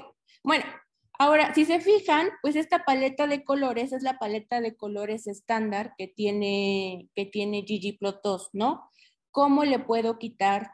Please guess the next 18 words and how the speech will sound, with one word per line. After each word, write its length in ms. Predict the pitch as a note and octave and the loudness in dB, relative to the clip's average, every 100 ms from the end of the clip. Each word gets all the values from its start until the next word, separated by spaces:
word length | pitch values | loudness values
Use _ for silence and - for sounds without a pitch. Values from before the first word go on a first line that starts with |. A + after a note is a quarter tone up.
| - | -8
o 200 | G3+ G3+ | -8 -2
cómo 360 | B3 B3 C4+ | -2 0 -2
puedo 320 | A3+ A#3 A#3+ A#3+ | -2 -2 -4 -4
cambiar 640 | A3+ G#3 G#3+ A3+ A3+ A#3 _ _ | -6 -6 -4 -2 -2 -6 _ _
esta, 560 | G#3+ G#3 - G#3+ G#3 - | -12 -12 -6 -4 -4 -4
estos 380 | A3 - A3+ - | -6 -4 -8 -6
colores, 600 | G#3 G#3 G3+ G#3 - G3 | -6 -2 -4 -6 -12 -10
¿no? 380 | G#3 F#4 - _ _ _ _ - | -6 -6 -8 _ _ _ _ -2
Por, 460 | G#3 G3+ G3+ - | 0 2 -2 -6
por, 540 | - G3 G3 F#3+ F#3+ - | -4 -2 0 -4 -8 -6
por 200 | G#3 G#3+ | -2 0
unos 440 | A#3 A#3+ A#3+ A#3+ | 0 0 0 -4
que, 480 | - A3 A3 A3 G#3+ - | -6 -4 -2 -6 -8 -12
que 100 | G#3 | -12
sean 680 | - G#3+ A3 A3 A3+ A3+ _ | -8 -6 -4 -4 -4 -8 _
distintos 640 | G3 G#3+ A3 A#3 A3+ E3+ - | -8 -8 -4 -4 -4 -8 -4
o 100 | G3+ | -2
utilizar 600 | G3 G3 G#3 G#3+ A#3+ B3 | -2 -4 -8 -2 -2 -2